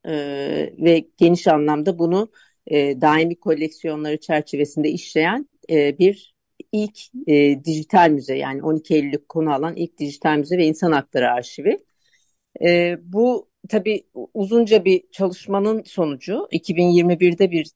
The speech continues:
biz başladık aslında bu çalışmayı yapmaya. E, ve ana odağımızda bahsettiğim, e, daimi koleksiyonlardan sözlü tarih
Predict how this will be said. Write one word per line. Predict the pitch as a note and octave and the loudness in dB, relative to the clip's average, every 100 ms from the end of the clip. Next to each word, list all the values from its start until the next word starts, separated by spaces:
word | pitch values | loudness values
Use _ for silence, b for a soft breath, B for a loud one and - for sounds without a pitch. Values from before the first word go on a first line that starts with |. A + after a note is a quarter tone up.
| - | -8
biz | D3+ - | -8 0
başladık | D3 D3 D#3 - C#3+ | 0 2 -2 -2 0
aslında | C#3+ - D3+ C#3 C#3+ | 0 -2 -6 -6 -6
bu | - | -10
çalışmayı | D3 C3+ - C#3+ C#3 | -10 -10 -6 -2 0
yapmaya. | C#3 C3+ - C#3 F#3 D#4 - - | 2 0 -2 -4 -2 -4 -6 0
E, | D3 C#3+ C#3 C#3+ D3 - | 2 4 2 0 -4 -4
ve | D3+ D#3+ - | 0 2 2
ana | F3 E3+ E3 | 0 0 -2
odağımızda | E3+ D#3+ D#3 D#3 - D#3+ E3+ _ _ - | 0 2 2 -2 -8 -6 -8 _ _ 0
bahsettiğim, | D3+ D3+ D#3+ - - E3 E3+ - | 0 -2 -12 -12 -8 -8 -8 -6
e, | D3+ C#3+ - - | -4 -4 -6 -2
daimi | D3 D3+ D#3 | 0 0 -4
koleksiyonlardan | - D#3 D3+ - - D#3 D3 D3 C#3+ D#3+ G3 - | -2 -2 -2 -6 -4 -4 -2 -4 -2 -2 -4 -8
sözlü | - D#3 - - | -4 -4 -2 0
tarih | D3+ D3 | 2 0